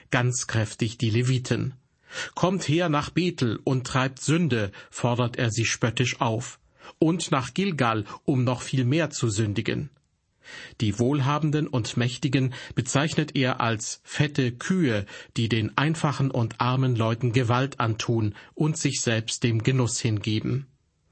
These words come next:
Doch dann schlägt Amos auch wieder ganz andere Töne an. Am Anfang von Kapitel fünf beklagt er die Untreue des Volkes Israel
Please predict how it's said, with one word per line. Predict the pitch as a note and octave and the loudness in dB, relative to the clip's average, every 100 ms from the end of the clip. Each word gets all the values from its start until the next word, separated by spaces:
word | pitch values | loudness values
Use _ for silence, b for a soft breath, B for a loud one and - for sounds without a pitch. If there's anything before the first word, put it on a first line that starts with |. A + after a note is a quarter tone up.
| B B B B B B | B B B B B B
Doch | C#3 - | -2 2
dann | D3+ A3+ A#3+ | 2 2 -2
schlägt | - C#3 D#3 - - | -2 0 -2 -2 -2
Amos | B2 C#3+ C3 - | 2 2 0 -2
auch | C3+ - | -4 0
wieder | A#2+ B2 B2 | 0 0 2
ganz | C3 C#3 - | 0 0 -2
andere | B2 A#2 G#2 G#2+ | 2 2 2 -2
Töne | - A2+ A2 | 0 0 2
an. | - G#2+ B2 - _ B B B | 0 0 -2 -6 _ B B B
Am | - A2 G#2 | -2 0 2
Anfang | - E3 - A#2 A2 | 2 0 2 0 0
von | - A2 | -2 0
Kapitel | C3 B2+ B2+ B2+ | 0 0 0 0
fünf | - F3+ F#3 - B B | 2 0 0 -6 B B
beklagt | - B2 C3 C#3 G3 - | -2 0 2 2 0 -2
er | D3 | 0
die | B2+ A#2+ | 0 -2
Untreue | D3+ D#3 D#3+ C#3+ C#3 C#3 | -2 -2 -2 -2 0 0
des | B2 - | -2 0
Volkes | B2 A#2 C3 A#2 | 0 0 -2 -4
Israel | - D3 - C3+ B2 B2 B2 | -2 -2 0 0 2 0 0